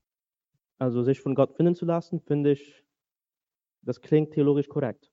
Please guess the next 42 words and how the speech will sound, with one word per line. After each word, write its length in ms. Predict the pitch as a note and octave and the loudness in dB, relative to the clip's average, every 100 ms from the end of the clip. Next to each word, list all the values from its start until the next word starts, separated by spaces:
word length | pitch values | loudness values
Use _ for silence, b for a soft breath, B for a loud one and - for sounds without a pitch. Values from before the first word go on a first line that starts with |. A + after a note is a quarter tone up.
| - | -12
Also 480 | A#2 A2 A2+ G#2+ G#2+ G3 | -10 -2 -2 -2 -8 -4
<laughs> 480 | A#3+ G3+ - - - _ _ _ | 0 0 -2 -20 -20 _ _ _
das, 400 | B2+ B2+ B2 - | -6 -4 -6 -6
äh, 720 | C3 B2+ B2 B2 B2 A#2+ A#2 F#2+ F2+ - _ _ _ _ _ _ _ _ _ _ _ - | 0 2 2 0 -2 -2 -4 -6 -14 -20 _ _ _ _ _ _ _ _ _ _ _ -6
finde 160 | C3+ | -4
ich 100 | C3 | -4
schön 220 | - D#3+ | -4 -2
und 160 | D3 D3 | -2 -2
ich 160 | C#3+ - - | -4 -4 -6
bin 180 | C#3+ | -4
auch 160 | B2 C#3 | -2 -4
ganz 220 | C#3+ C3+ | -4 -4
offen 300 | - D3+ B2+ | -4 -6 -6
dazu. 340 | A2 _ G3+ G#2+ | -8 _ -12 -10
Also 360 | G#2+ A2 G#2+ | -8 -8 -6
wenn 180 | A2+ A#2 | -6 -6
sich, 320 | A#2 - _ _ _ _ _ _ _ _ | -8 -12 _ _ _ _ _ _ _ _
wenn, 500 | - A#2+ A#2+ A#2 A2 - | -8 -6 -4 -6 -8 -14
wenn 220 | - B2 B2 | -8 -4 -4
es 140 | A#2+ | -6
so 160 | C3+ C3 | -6 -4
rumkommt, 480 | C3+ C3+ C3+ C3+ | -4 -4 -6 -4
dass, 340 | B2 - _ _ _ _ _ _ _ - | -6 -8 _ _ _ _ _ _ _ -6
weil 100 | F3+ | -4
ich 80 | D3 | -2
habe 140 | C#3+ | 0
ja 60 | C#3 | 0
auch 40 | |
immer 180 | D3 C#3 - | -2 -4 -6
wieder 240 | C3+ C#3 | -2 -2
gehört, 380 | C3 C3 C#3+ C#3 | 0 0 -2 -2
man, 220 | C3 B2+ - | -6 -6 -4
man, 300 | B2+ B2 B2 | -6 -4 -4
man 160 | B2 | -6
findet 220 | - D#3+ D3 | -4 -2 -2
etwas, 200 | C#3 C#3+ | -4 -4
wenn 80 | |
man 80 | C3+ | -4
aufhört, 280 | C3 - C#3 | -4 -4 -6
danach 160 | C3 B2+ | -6 -6
zu 120 | B2+ | -10
suchen. 340 | C#3+ - A3+ | -10 -8 -12